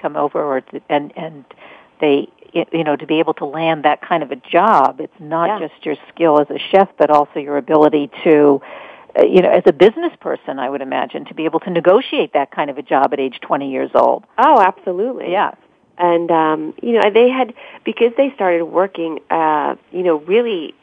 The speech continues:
Speaker 2: so young, and, and, um, they had worked all their way all through through Europe and through different hotels and, and on cruise ships. And, um, you know, my dad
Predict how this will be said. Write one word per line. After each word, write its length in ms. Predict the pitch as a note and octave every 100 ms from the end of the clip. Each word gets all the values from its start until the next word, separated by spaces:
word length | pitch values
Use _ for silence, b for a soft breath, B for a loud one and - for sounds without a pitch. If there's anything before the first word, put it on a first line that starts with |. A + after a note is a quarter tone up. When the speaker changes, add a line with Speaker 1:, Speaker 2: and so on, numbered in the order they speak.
| _ _ _
Speaker 2:
so 140 | G3 E3+
young, 420 | D#3+ F#3 E3+ D#3
and, 140 | C#3+ -
and, 340 | D#3 D#3 D3+ D#3
um, 480 | C#3 C#3 C#3+ C3+ - _ _ _ _ _ _
they 220 | F#3 G#3+
had 140 | C4 A#3
worked 280 | F#3+ F#3 -
all 300 | F3 F#3 G3+
their 180 | F#3+ F3+
way 220 | E3+ E3
all 320 | - E3 F#3 F#3+
through 400 | E3 E3 D#3+ D3+ B B B B B -
through 140 | F3
Europe 420 | E3 F#3+ F3+ F3+
and 120 | D3+ D3+
through 140 | D3+
different 300 | D#3+ E3 D#3+
hotels 600 | D#3+ - F#3 F3 E3+ E3
and, 100 | D#3+
and 240 | C#3+ D3 D3
on 160 | D3
cruise 360 | - - F#3+ F#3 -
ships. 260 | D#3 D#3 -
And, 160 | D#3 B B B B B B B -
um, 400 | F3 D#3 D3 - _
you 100 | -
know, 100 | F3
my 140 | E3+ F3
dad 380 | A3+ A#3+ A3